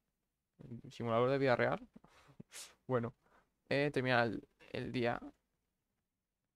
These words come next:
Vamos a ver si nos ha mandado ya algún correo. Y ir al trabajo,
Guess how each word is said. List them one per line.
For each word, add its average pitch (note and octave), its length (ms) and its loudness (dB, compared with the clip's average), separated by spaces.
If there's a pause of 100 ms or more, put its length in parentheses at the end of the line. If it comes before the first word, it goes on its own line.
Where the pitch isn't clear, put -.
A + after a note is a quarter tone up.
(600)
Vamos C3+ 220 -4
a C3 60 6
ver B2 120 4
si B2 140 -4
nos A#2+ 140 -4
ha B2 60 -2
mandado A#2 260 -2
ya A#2 80 2
algún A#2 220 -2
correo. B2+ 320 -2 (960)
Y D#3+ 320 -4
ir C3 100 -2
al A#2 80 -2
trabajo, - 380 -6